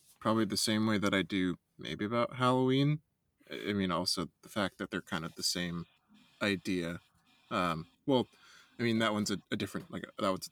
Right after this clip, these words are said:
the reboot, but, um, yeah, I don't know. I, I, <laughs> I, I thought there were a, a few funny parts of this movie, um, that I just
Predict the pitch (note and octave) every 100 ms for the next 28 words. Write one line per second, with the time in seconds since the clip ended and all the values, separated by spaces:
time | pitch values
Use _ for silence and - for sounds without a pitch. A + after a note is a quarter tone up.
0 | - F#2 F#2+ F#2+ - G2 - _ _ A2
1 | - - _ _ _ _ - F2+ E2+ E2+
2 | _ _ _ _ _ _ _ F#3+ E3+ G#3
3 | A#3 E3+ E3+ - D3+ - D#3+ D3+ - C3
4 | - - _ - _ - - - - _
5 | - E3 G#3 F#3+ F3 D#3 D3 B2+ - _
6 | D3+ C#3 B2+ - - _ C#3+ - D3 B2
7 | _ _ - B3+ D#3+ - - A#2 B2+ A#2
8 | G#2 G2+ - - - - F2+ F#2 - G2
9 | F2+ F2+ F#2 - _ - - _ - A2
10 | F#2 F2+ F2 E2+ _ - - _ _ -
11 | F2+ F2+ E2 -